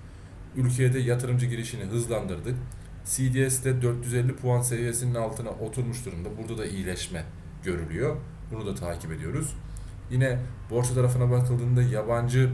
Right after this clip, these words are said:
girişi de hızlanıyor. Bu da güzel. Burada sadece vatandaş olarak arkadaşlar güzel güzel vergileri, zamları, onu bunu ödeyeceğiz. Zaten asgari ücretimiz de dolar bazında erimeye de başladı. E,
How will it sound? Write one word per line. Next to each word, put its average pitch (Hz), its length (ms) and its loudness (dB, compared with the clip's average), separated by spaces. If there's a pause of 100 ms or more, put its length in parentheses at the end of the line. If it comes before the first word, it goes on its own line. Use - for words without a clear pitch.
(400)
girişi 123 360 2
de 107 220 2
hızlanıyor. 92 600 -2 (220)
Bu 123 80 0
da 110 100 2
güzel. 101 320 -2 (720)
Burada 120 200 2
sadece 123 560 0 (120)
vatandaş 120 460 0
olarak 92 240 -4
arkadaşlar 131 520 0 (380)
güzel 127 280 4
güzel 120 340 2
vergileri, 104 480 0
zamları, 107 540 -2
onu 113 200 0
bunu 95 120 -4
ödeyeceğiz. 117 520 0
Zaten 113 320 -2 (120)
asgari 113 300 -2
ücretimiz 101 480 -6
de 101 140 -6
dolar 101 280 -2
bazında 92 300 -2
erimeye 98 360 -2
de 85 140 -4
başladı. 127 600 2 (1080)
E, 95 160 -2